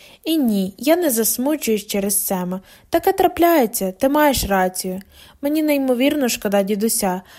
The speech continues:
Сподіваюся, він скоро одужає, і ти знову зможеш відвідувати вечірні заняття.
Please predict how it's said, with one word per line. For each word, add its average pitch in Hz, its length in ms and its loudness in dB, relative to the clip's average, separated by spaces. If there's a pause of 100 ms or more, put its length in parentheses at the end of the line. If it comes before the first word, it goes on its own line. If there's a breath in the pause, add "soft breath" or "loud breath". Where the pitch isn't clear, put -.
Сподіваюся, 220 840 2
він 220 160 -2
скоро 311 400 4
одужає, 190 640 -2 (280 loud breath)
і 226 80 0
ти 214 160 0
знову 220 520 2
зможеш 226 480 -2
відвідувати 214 640 0
вечірні 190 480 -2
заняття. 196 680 -4